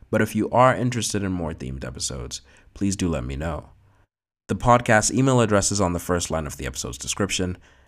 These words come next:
and the podcast's Instagram page is at Comware Pod. That is C O M M A W A R E P O D.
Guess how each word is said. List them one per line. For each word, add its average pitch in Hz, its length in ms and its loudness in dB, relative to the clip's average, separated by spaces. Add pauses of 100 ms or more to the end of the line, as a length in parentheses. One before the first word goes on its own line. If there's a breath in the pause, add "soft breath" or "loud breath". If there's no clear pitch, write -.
and 104 120 -4
the 90 40 -2
podcast's 98 560 2
Instagram 107 540 2
page 90 260 0
is 82 120 -8
at - 320 -6
Comware 85 480 -6
Pod. - 340 -6 (580 soft breath)
That 90 240 0
is 90 320 -6
C - 380 2
O 95 200 0
M 78 340 -6
M 73 360 -8
A 87 200 -4
W 67 500 -8
A - 140 -10
R - 240 -8
E 101 340 -2 (140)
P - 200 -6
O 76 160 -10
D. - 360 -14